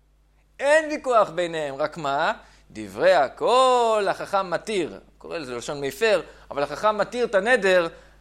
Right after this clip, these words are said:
ואף על פי שעדיין לא חל הנדר. מאיפה לומדים את זה? דכתיב, הפסוק אומר שאדם נודר נדר, לא יחל דברו.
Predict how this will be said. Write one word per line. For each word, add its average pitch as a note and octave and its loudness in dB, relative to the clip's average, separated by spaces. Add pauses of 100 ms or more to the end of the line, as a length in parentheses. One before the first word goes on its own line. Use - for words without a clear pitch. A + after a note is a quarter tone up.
(120)
ואף G3+ 2
על G3+ -4
פי A#3+ -8
שעדיין A3 -2
לא G#3+ 0
חל G#3+ 2
הנדר. G3 -2 (320)
מאיפה E3 -2
לומדים C3+ -4
את G3 -6
זה? A3 4 (320)
דכתיב, G3 2
הפסוק D3 -2
אומר G3 2
שאדם G3 0
נודר G3 0
נדר, G3 4
לא A#3 4
יחל A3+ 2
דברו. F#3+ 0